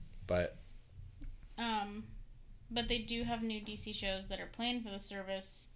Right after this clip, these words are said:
Speaker 2: according to, um, H B O Max content chief green Lantern and Justice League Dark shows will boast the highest level of cinematic production values. So, there's plans, but, and they're saying it's gonna be great,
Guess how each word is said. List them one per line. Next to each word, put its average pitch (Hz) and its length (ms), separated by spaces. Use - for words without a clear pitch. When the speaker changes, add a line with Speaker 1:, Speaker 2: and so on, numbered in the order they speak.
Speaker 2:
according 220 300
to, 202 360
um, 190 320
H 233 160
B 220 100
O 208 40
Max 190 260
content 196 500
chief 190 420
green 233 240
Lantern 202 340
and 190 160
Justice 190 560
League 190 300
Dark 180 260
shows 175 360
will 185 80
boast 180 260
the 190 60
highest 214 440
level 196 240
of 190 80
cinematic 185 520
production 185 420
values. 185 500
So, 185 400
there's 202 260
plans, 196 680
but, 175 240
and 196 140
they're 185 120
saying 185 260
it's 190 120
gonna 185 140
be 180 80
great, 165 260